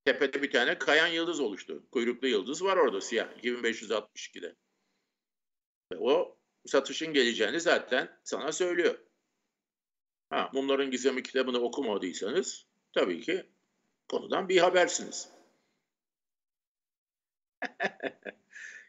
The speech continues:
Yani oradan işte ortalamalara doğru sürükleniyor kardeşim.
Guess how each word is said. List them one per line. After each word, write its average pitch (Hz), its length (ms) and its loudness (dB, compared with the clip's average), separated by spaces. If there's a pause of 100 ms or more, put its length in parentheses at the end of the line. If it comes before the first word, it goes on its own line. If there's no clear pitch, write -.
(120)
Yani 185 680 6
oradan 123 380 2
işte 107 260 -2
ortalamalara 120 880 0
doğru 107 280 -2
sürükleniyor 113 720 -4
kardeşim. 104 540 -6